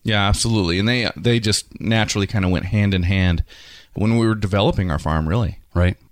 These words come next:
Speaker 1: Well, I wanted to ask you about some specific programs so, uh, the people listening know what we're talking about here and, and what's available to them. Could we start out with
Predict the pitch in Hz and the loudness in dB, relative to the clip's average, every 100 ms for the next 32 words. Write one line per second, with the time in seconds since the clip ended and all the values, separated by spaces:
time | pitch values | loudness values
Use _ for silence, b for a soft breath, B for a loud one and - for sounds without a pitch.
0 | - 147 156 165 214 - 156 147 - 120 | -4 0 2 2 2 0 0 0 0 0
1 | 110 - 113 - 107 - 135 123 - 117 | 0 0 0 2 0 0 0 -2 0 0
2 | 98 101 101 - 110 107 85 92 101 101 | 2 0 0 0 2 0 0 0 0 2
3 | 135 123 113 107 107 104 104 110 110 107 | 0 2 2 2 0 2 2 2 2 2
4 | 110 - 110 117 98 110 98 90 87 104 | 2 0 0 0 0 0 -2 0 0 2
5 | 107 104 92 B B - 104 107 117 110 | 2 2 -2 B B -2 0 2 0 0
6 | 110 104 98 - 120 107 - 113 143 202 | 2 2 0 0 0 0 0 0 2 0
7 | - 160 143 117 123 - 110 107 101 - | 0 0 2 0 0 -2 0 2 2 -2